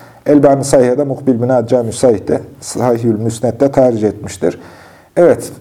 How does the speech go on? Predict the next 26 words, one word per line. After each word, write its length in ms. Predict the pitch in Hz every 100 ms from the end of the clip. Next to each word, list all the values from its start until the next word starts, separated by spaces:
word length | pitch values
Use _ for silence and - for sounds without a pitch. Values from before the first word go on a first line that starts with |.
| - _
e, 280 | 127 127 123 - -
yani 280 | 160 160 151
fakirlik 640 | 170 170 196 185 185 -
bu 120 | 180
ümmet 260 | 175 175 170
için 300 | - 170 175 - - -
bir 180 | 165 160
tehlike 420 | 165 160 160 147
değildir. 580 | 165 180 143 120 120 - -
Yani 180 | 135
onları 340 | 135 147 147 139
saptıracak 640 | 147 139 151 143 139 139
bir 120 | 135
tehlike 680 | 127 131 131 127 127 120 127
değildir. 380 | 147 143 113 -
Bu 100 | 135
ümmet 220 | 135 131
için 240 | - 135 127
böyle 260 | 139 135
bir, 100 | 131
e, 520 | 123 110 - 120 117 117
raddede 580 | 123 - 127 123 127 - - - -
olmayacak 540 | 156 147 127 110 101 104
fakirlik. 520 | 110 104 113 127 - - - - - _ - - -
E, 160 | 123
fakat 540 | 117 180 180 190 -